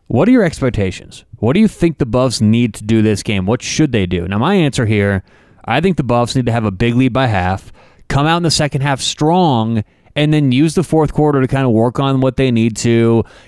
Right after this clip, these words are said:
get everyone up to game speed, get everything ready, kinda use this as a, I wanna be careful, but use this as sort of a test for A and M. Okay, so get everybody on the same page, ready for A and M.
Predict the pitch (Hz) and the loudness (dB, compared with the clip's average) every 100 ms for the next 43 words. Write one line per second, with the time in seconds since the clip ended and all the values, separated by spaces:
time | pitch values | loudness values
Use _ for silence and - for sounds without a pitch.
0 | - 107 131 143 143 139 143 147 147 147 | -12 -2 0 2 2 2 2 2 2 2
1 | 147 147 139 139 - 135 131 143 131 - | 2 0 -2 -2 -2 0 0 0 -2 0
2 | 131 135 135 120 147 156 165 220 - 214 | 0 2 2 0 -4 -2 0 0 0 -2
3 | 156 107 104 120 147 143 185 139 127 127 | 0 0 0 0 0 0 0 2 2 0
4 | 123 135 113 113 107 104 92 - _ _ | -2 -2 0 0 0 0 -4 -10 _ _
5 | _ _ _ _ _ _ _ - 127 156 | _ _ _ _ _ _ _ -6 0 2
6 | 185 196 151 131 110 120 120 131 160 147 | 2 0 0 0 0 0 2 2 2 0
7 | 147 147 160 143 123 - 190 151 - 135 | -2 -2 0 0 -2 0 0 0 -2 -4
8 | 120 120 120 135 110 - _ - 139 147 | -2 0 0 -2 -4 -12 _ -4 0 0
9 | - 135 127 147 - 139 160 151 190 147 | 0 -2 -2 -6 -4 -2 -2 0 0 2
10 | 151 151 143 127 - 135 135 123 123 123 | 2 2 0 0 0 0 0 0 0 0
11 | 107 104 117 123 123 117 113 117 120 117 | 0 0 0 -2 -4 -2 0 0 0 0